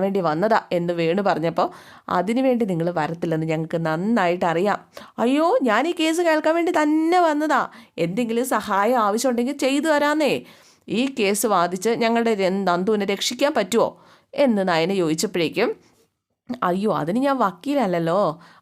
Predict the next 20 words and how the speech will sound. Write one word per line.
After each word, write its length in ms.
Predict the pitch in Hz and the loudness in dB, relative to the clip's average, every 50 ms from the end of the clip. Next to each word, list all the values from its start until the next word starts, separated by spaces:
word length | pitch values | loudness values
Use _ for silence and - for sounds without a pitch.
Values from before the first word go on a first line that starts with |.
| - - | -4 -2
"അയ്യോ, 160 | 247 277 294 285 - | 0 0 0 -2 -4
കേസ് 260 | 185 160 156 165 - 247 247 | -4 -4 -2 0 0 0 2
തോൽക്കുമെന്നറിയാൻ 640 | 226 208 190 196 185 240 254 277 277 254 262 269 262 | 2 0 0 -2 -2 -2 0 0 0 0 0 0 0
വേണ്ടിയിട്ട് 280 | 269 269 269 277 277 262 277 | 0 0 -2 -2 -2 -2 -2
നിങ്ങൾ 140 | 269 285 285 | -2 0 0
വക്കീലിനെ 400 | 269 247 254 - 185 185 226 277 | -2 -2 -2 -2 -4 -2 -2 -2
കണ്ടു 340 | 277 247 196 175 190 214 294 | 0 0 0 0 0 0 0
കാണുവേ." 500 | 285 240 202 190 240 294 320 294 294 294 294 294 302 302 - - - - _ - | 2 2 2 2 2 2 2 2 2 2 2 0 0 -4 -8 -16 -20 -20 _ -6
"അയ്യോ, 300 | 170 156 160 180 254 277 | -4 -4 -2 -2 0 0
അത് 200 | 240 214 220 285 302 294 | 0 0 0 -2 -2 0
പറ്റുമോ? 360 | 254 214 208 - 262 247 196 160 - - - _ - - | -2 -2 -2 -2 0 0 0 0 -2 -6 -20 _ -8 -6
ഈ 100 | 180 208 247 247 - | -4 -4 -4 -4 -2
കേസ് 280 | 262 233 233 247 247 285 285 277 | -2 0 0 0 -2 -4 -2 0
പബ്ലിക് 440 | 233 202 196 202 208 262 285 277 - - | 0 0 0 -2 -4 -4 -6 -6 -4 -2
പ്രോസിക്യൂട്ടർ 500 | 302 285 294 285 311 277 302 302 294 277 | -2 -2 0 -2 -4 -4 -2 -2 0 0
അല്ലേ 180 | 233 214 220 220 | 0 0 0 0
വാദിക്കുന്നത്, 720 | 208 196 185 180 185 202 185 220 208 190 170 175 185 220 202 160 165 - - - - - - - | 2 2 2 2 0 0 -2 -2 -2 -2 0 0 0 0 0 -2 -4 -8 -20 -20 -20 -16 -8 -2
ഗവൺമെന്റ് 540 | 165 170 165 170 190 220 240 269 277 285 | 0 2 2 2 2 2 2 2 0 0
വെച്ചിരിക്കുന്ന 520 | 269 240 214 - 240 220 220 - 240 226 220 | 0 0 -2 -2 -4 -6 -4 -4 -2 0 0
ഒരാളെ 380 | 214 214 202 196 185 202 214 | 2 2 2 2 2 2 0